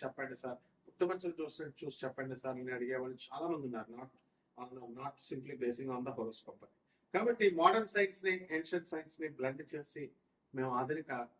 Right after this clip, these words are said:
ఆ, మోడర్న్ సైన్స్ ని బ్లెండ్ చేసి చెప్తాం. కాబట్టి మీకు ఎవరికైనా సరే నాన్ కమర్షియల్ ఆస్పెక్ట్ తో మేము ఈ యొక్క రాశి ఫలాలను చెప్తున్నాం. దాని ద్వారా మీరు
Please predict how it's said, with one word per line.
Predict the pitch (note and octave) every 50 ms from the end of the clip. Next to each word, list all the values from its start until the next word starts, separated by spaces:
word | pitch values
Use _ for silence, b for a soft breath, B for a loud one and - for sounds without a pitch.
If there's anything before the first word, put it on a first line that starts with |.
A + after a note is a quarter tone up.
| -
ఆ, | B2 A#2+ A2+ A2+ A2+ - _ _ _ _ _ - A#2+ A#2 A#2 A2+ A2+ A2+
మోడర్న్ | A2+ A2+ A#2+ C3 B2+ C3 C3 B2
సైన్స్ | - B2+ B2 A#2+ A#2+ - B2
ని | A#2+
బ్లెండ్ | A#2 A#2 A#2 A#2 A#2+
చేసి | A#2+ - - - -
చెప్తాం. | A#2 - - B2+ B2 A#2+ A#2
కాబట్టి | A#2+ A#2 A#2+ A#2+ A#2+ C3+
మీకు | C3 B2+ A#2+ B2+
ఎవరికైనా | A#2+ A#2+ B2+ B2+ - C#3 C3 C3 C3
సరే | - - C3 C3 - _ _ _ _ - A#2+
నాన్ | C3+ D#3 G3 A3+ A3+ A#3
కమర్షియల్ | G#3 F#3+ F#3 F#3 - - F#3 F3
ఆస్పెక్ట్ | D#3 D3+ - - - E3+ D#3+ - -
తో | E3 D#3
మేము | C#3+ C#3 C3 C3 C3 B2 B2 B2 B2+ -
ఈ | C3
యొక్క | B2 B2 A#2+ - B2
రాశి | A#2 B2 B2+ C3 - -
ఫలాలను | - C#3+ C#3 C3+ C3 B2+ B2 -
చెప్తున్నాం. | B2 A#2+ - - C3 C3+ C#3 D#3 E3 - _ _ _ _ _ _ - B2
దాని | A#2+ A#2+ A#2+
ద్వారా | A#2+ B2+ C3 C#3 D#3 D3+
మీరు | C#3 C3 A#2+